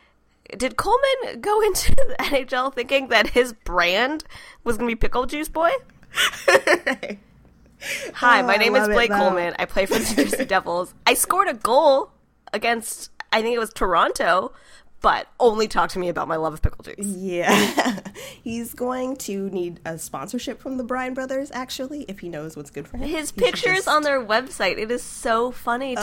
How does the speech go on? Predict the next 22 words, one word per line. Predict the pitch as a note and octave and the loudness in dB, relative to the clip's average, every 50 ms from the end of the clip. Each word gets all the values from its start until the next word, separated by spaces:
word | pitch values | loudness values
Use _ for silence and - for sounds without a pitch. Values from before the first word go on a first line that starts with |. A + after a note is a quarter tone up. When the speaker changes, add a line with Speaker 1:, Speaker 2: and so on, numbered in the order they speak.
| A3 - | -2 0
Speaker 2:
Oh | - | 0
Speaker 1:
me. | - - - | 0 0 0
Speaker 2:
my, | D4 D4+ E4+ F#4 G#4 A4+ A#4+ A#4+ - _ _ _ _ _ _ _ _ _ _ _ _ _ _ _ _ - - | -2 -4 -4 -6 -8 -8 -10 -12 -16 _ _ _ _ _ _ _ _ _ _ _ _ _ _ _ _ -8 -6
I | G3 | -4
love | F#3 E3+ D3+ C3+ | -4 -4 -6 -8
it. | - - - | -14 -8 -2
Some | A#3+ B3 C#4 | -2 -2 0
people | D#4+ C#4 C#4+ C#4+ | 0 -2 -2 0
get | B3+ C4 C4 A3+ G#3 | 2 2 2 2 2
really | A3+ A3+ A3 G#3+ | 0 0 0 0
into | G#3 A#3 G3+ | -2 -2 -4
stats. | F#3+ - G3 F3+ F#3 F#3 - | -6 -2 -2 0 0 -2 -2
I | - E3+ F3+ | -4 -4 -4
get | F3+ F#3 F#3 | -4 -4 -4
into | F#3 G3 G3+ - F#3+ F3 E3+ E3+ E3+ | -4 -6 -4 -4 -6 -6 -6 -6 -6
this. | D3+ C#3 A#2 - - - - - - - B3+ B3 - - | -8 -8 -10 -10 -10 -10 -8 -8 -4 -4 -4 -6 -4 -8
<laughs> | - G3+ B3+ - - - | -4 -4 -2 -2 2 2
Speaker 1:
Which | B3 C#4 C4+ E4+ | 2 2 2 0
is | D#4+ | -4
Speaker 2:
So | C#4 C4+ | 0 4
Speaker 1:
why | C4 B3 B3+ | 4 6 6
we're | B3+ B3 B3+ A#3+ | 6 4 2 0